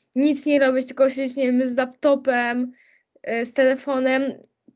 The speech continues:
czasami z książką, ale to też już tak trochę mniej, bo, bo bardziej mi się tak totalnie nic nie chce takiego, że, że, że muszę się wysilić i myśleć. Mm, więc mi się wydaje, że bardziej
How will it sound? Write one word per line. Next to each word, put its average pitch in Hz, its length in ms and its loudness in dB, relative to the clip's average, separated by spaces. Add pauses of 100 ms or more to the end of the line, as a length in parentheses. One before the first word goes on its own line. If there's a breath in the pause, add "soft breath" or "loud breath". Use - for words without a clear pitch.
(120)
czasami 320 420 0
z - 100 -12
książką, 302 560 0
ale 262 180 2
to 285 60 -4
też 277 360 -2
już 254 140 -14
tak 254 300 -10
trochę 233 240 -10
mniej, 240 280 -2
bo, 220 380 -4 (480)
bo 240 100 -8
bardziej 240 380 -2
mi 247 80 -2
się 254 100 -6
tak 240 160 -8
totalnie 247 400 -4
nic 247 160 -6
nie 254 100 -2
chce 254 140 -12
takiego, 254 440 0 (500 soft breath)
że, 254 280 0
że, 285 340 2
że 285 120 -2
muszę 330 280 -4
się 294 120 -2
wysilić 320 480 -2
i 311 60 -2
myśleć. 294 640 -2 (680 soft breath)
Mm, 269 640 -4
więc 285 220 -6
mi 294 80 -4
się 285 120 -2
wydaje, 277 240 4
że 269 120 0
bardziej 254 800 0